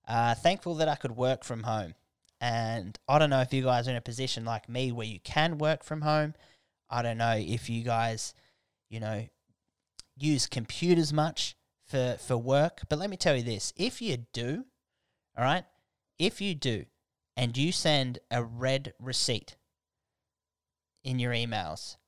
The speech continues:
so you get a notification that your email's been read, you're a fucking snitch, okay? <laughs> You're a fucking snitch. And trust me when I tell you this,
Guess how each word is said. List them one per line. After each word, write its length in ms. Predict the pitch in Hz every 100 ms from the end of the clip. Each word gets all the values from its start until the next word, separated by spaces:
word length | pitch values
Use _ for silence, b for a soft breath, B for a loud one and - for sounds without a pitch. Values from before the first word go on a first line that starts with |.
| _ _
so 160 | - 131
you 280 | 123 147
get 180 | 170 165
a 80 | 156
notification 800 | 143 143 143 127 - 120 131 123
that 160 | 120 95
your 240 | 127 139 127
email's 520 | 135 131 120 117 117
been 340 | - 120 113
read, 380 | 117 113 208 - _ _ _ _ _ _ _ _ _ _ _ _
you're 200 | 131 269
a 40 |
fucking 400 | 262 240 220 143
snitch, 720 | - - - 139 101 - - - _ _ _ -
okay? 520 | 131 143 135 170 311 _
<laughs> 680 | _ _ _ _ _ _ 143
You're 200 | 151 147
a 40 |
fucking 520 | - - 160 - 165
snitch. 560 | - - 117 - - - _ _ -
And 160 | 139
trust 440 | - - 160 - 196
me 80 |
when 160 | 180 170
I 80 | 156
tell 240 | - 147
you 160 | 151 160
this, 400 | 185 262 -